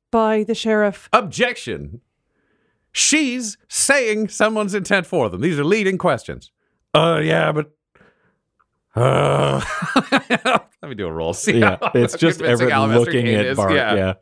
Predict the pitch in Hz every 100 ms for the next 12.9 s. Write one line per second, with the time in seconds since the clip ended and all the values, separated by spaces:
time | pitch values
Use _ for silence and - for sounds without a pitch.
0 | - - - - - - - - - -
1 | _ _ _ _ _ _ _ - - -
2 | - - _ _ _ _ _ _ _ _
3 | _ _ _ _ _ - - 82 69 -
4 | - _ - 82 73 80 78 73 82 73
5 | 71 76 71 73 69 67 65 - - -
6 | 65 - - _ _ _ _ _ _ -
7 | 95 92 - 80 170 165 - _ _ _
8 | _ _ _ _ _ _ _ _ _ _
9 | - 165 165 165 165 - - _ _ _
10 | _ _ _ _ _ _ _ _ _ _
11 | - 147 151 151 147 131 _ _ _ -
12 | 277 - - - _ _ _ - -